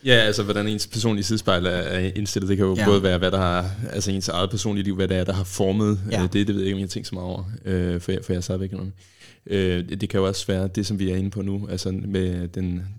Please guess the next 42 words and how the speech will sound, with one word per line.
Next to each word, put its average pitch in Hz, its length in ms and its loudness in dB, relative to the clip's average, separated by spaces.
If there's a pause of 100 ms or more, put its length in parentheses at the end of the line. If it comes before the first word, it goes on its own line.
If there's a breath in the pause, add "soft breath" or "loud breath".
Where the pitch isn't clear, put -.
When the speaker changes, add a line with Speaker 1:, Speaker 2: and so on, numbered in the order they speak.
(160)
Speaker 1:
vores 92 200 -4
egen, 92 300 -4
øh, 90 280 -6
kirkelige, 98 540 -4
øh, 87 60 -6 (140)
tradition. 98 520 -4 (300 loud breath)
Øh, - 80 0 (180)
jeg 107 80 0
synes, 104 120 -2
det - 40 0
er 107 40 2
meget 107 160 4
rammende, 107 300 2 (140)
øh, 98 80 -2
det 95 160 -4
du 98 60 -2
siger, 107 320 0 (120)
øh, 92 220 -2
Lars, 92 260 -4
det 92 120 -6
der 92 80 -2
med, 92 200 -4
at, 92 100 -4 (140)
at, - 300 -14
at 104 140 -8
det 98 100 0
også 101 140 -2
kan 104 140 -2
have 92 320 -2
noget 101 180 2
at 98 60 0
gøre 98 160 0
med 98 260 -2
nogle 98 220 -4
gange 92 140 -6
vores 90 240 -6
egen 92 320 -4
opfattelse 92 840 -4
af 87 180 -6
vores 87 300 -6
egen 90 260 -6
tradition. 92 440 -8